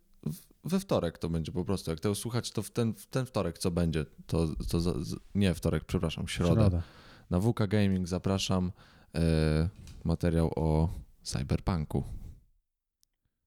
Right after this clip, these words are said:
Speaker 2: Y, dobra.
Speaker 1: I live'y też są mikrofonami, e, robione tymi, co my podcasty nagrywamy.
Speaker 2: No też na przykład.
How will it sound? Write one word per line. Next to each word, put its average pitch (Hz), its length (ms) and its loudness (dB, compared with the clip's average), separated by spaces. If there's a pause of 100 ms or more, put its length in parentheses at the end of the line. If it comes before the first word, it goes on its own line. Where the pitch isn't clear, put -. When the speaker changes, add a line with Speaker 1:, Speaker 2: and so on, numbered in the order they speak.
(160)
Speaker 2:
Y, 101 640 4 (220)
dobra. 107 560 2 (400)
Speaker 1:
I 104 100 2
live'y 139 340 4
też 90 180 0
są 87 140 0
mikrofonami, 82 760 2 (640)
e, 85 300 4
robione 85 460 4
tymi, 82 680 2
co - 160 0
my 80 140 2
podcasty - 500 -2
nagrywamy. 76 560 2
Speaker 2:
No 220 200 4
też - 280 -4
na 101 120 2
przykład. - 460 -6